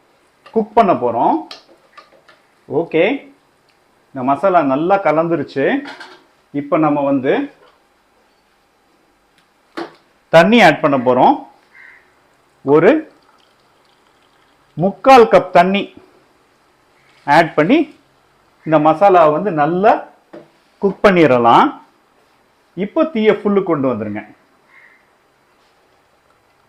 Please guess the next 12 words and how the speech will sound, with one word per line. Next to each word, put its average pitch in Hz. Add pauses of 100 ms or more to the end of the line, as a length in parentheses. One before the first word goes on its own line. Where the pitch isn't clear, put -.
(880)
தீயை 202
ஃபுல்லு 202
கொண்டு 156
வந்து 127 (520)
இதை 139 (100)
நல்லா 185 (100)
கலந்து 151
விட்டுக்கோங்க. 120 (3250)
கலந்து 180
விட்டுட்டு 135 (1120)
மூடி 277 (120)
போட்டுட்டு 156